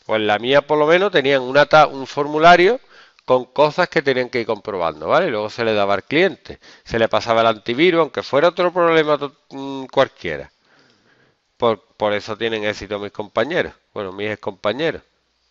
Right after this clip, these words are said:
Que tienen la tienda abierta, porque son gente seria y responsable. Ya ha terminado, se supone. ¿Vale? Está bien.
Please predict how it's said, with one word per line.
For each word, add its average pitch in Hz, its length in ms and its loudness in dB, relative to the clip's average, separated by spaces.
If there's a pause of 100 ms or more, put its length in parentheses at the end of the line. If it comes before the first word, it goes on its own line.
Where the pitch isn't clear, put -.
(240)
Que 92 60 -20
tienen 98 220 -8
la 98 100 0
tienda 101 260 -4
abierta, 170 340 -4
porque 90 220 -10
son 87 160 -12
gente 92 280 -8
seria 90 280 -8
y 90 40 -6
responsable. 92 640 -12 (2750)
Ya 143 160 6
ha - 20 2
terminado, 165 520 4
se 135 140 -6
supone. 92 440 -10 (680)
¿Vale? 170 280 0 (720)
Está - 180 -2
bien. 160 340 4